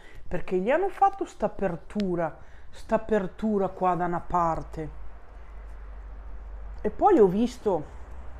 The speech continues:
che era una, una, una maglietta per allattare praticamente.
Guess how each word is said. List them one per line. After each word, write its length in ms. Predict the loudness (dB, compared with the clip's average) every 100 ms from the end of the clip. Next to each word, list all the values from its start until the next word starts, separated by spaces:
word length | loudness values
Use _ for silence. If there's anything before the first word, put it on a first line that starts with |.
| -10 -8 -8 -8 -12 -12 -12
che 300 | -6 -2 4 6
era 340 | 8 6 4 -2 -12 -10 -10 -10 -12 -12 -8
una, 200 | 4 4 4 -4 -8 -6 -6 -6 -8 -4 2
una, 220 | 4 4 4
una 140 | 4
maglietta 420 | 4 4 2 0
per 220 | 2 2
allattare 640 | 4 2 0 2 2 2 -2
praticamente. 920 | -6 -8 -8 -6 -6 -4 -6 -6 -6